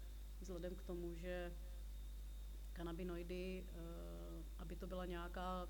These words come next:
dlouhodobá studie na velkým vzorku lidí, aby to bylo platné ve vědecké sféře, tak je to velice těžký a obtížný sehnat tolik respondentů a, a ještě,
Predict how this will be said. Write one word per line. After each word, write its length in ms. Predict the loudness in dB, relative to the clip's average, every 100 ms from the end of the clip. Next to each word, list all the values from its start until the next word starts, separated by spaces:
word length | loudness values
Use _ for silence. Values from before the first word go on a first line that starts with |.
| 0
dlouhodobá 720 | 0 0 2 0 2 2 2 2
studie 440 | 0 -2 0 2
na 100 | 2
velkým 440 | 0 -2 -2 0 0
vzorku 400 | 0 -2 0 0
lidí, 360 | 0 0 0
aby 140 | 0 0
to 120 | -2
bylo 200 | 0 0
platné 720 | 0 0 0 0 0 0 0
ve 140 | 0 0
vědecké 840 | 0 0 -2 -2 -2 0 -2 -2 -2 -4 -4 -4 -4
sféře, 680 | -4 0 0 2 2 0 0 -2 -2 -2 -2 -2
tak 280 | -2 -2 -2 0
je 140 | 0
to 100 | 2
velice 300 | 2 0 0
těžký 380 | 0 -2 -2 -2
a 40 | -2
obtížný 400 | -2 -2 0 0
sehnat 380 | 0 2 0 0 -2
tolik 240 | -2 0 0
respondentů 840 | 0 0 0 2 2 0 2 2 0
a, 320 | 0 2 0 0
a 60 |
ještě, 360 | -2 -2 -2 -2